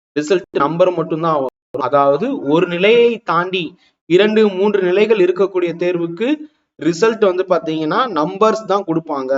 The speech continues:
ரிஜிஸ்டர் நம்பர், யார் யாரோட நம்பர் எல்லாம் இருக்கோ, அவங்க எல்லாம் பாஸ், அடுத்த க-, கட்டத்துக்கு போறாங்க. இது குரூப் ஃபோர் ஒரே நிலை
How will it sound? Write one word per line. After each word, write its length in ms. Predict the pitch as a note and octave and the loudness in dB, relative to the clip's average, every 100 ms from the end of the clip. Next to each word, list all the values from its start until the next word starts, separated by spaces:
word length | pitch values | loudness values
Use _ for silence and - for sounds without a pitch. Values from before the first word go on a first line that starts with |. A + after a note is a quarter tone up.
| B2+ | 0
ரிஜிஸ்டர் 400 | C#3+ E3+ - F#3+ | -2 -6 0 0
நம்பர், 340 | D#3 D3+ E3+ | 0 0 -2
யார் 260 | C#3 C#3 D#3+ | 0 0 0
யாரோட 240 | E3 D#3 | 0 -2
நம்பர் 340 | D3 C#3+ D#3+ F3+ | -4 -6 -2 0
எல்லாம் 180 | F3+ F#3+ | 0 0
இருக்கோ, 340 | E3+ F#3+ B3 | -2 -2 -2
அவங்க 280 | B3 D3 C#3 | -2 -2 -2
எல்லாம் 200 | D3+ D3+ | -4 -4
பாஸ், 420 | G#2 A2 - - _ _ _ _ _ _ | -10 -14 -18 -20 _ _ _ _ _ _
அடுத்த 320 | C3 E3 D3+ | -2 2 0
க-, 160 | D3 - | 0 -2
கட்டத்துக்கு 440 | C#3 D#3 D3+ E3 | -2 -2 -4 -8
போறாங்க. 460 | E3 B2 A#2 G#2+ A2 _ _ _ _ | -6 -4 -4 -8 -20 _ _ _ _
இது 200 | - G#3 | -8 -6
குரூப் 320 | C#4 G3+ A#3+ A#3+ | -6 -6 -6 -2
ஃபோர் 340 | G3 A#3 C4 - _ - | 2 2 0 -10 _ -2
ஒரே 380 | C#3+ F#3 A#3 | 0 4 4
நிலை 280 | B3 F#3+ E3+ | 2 0 -2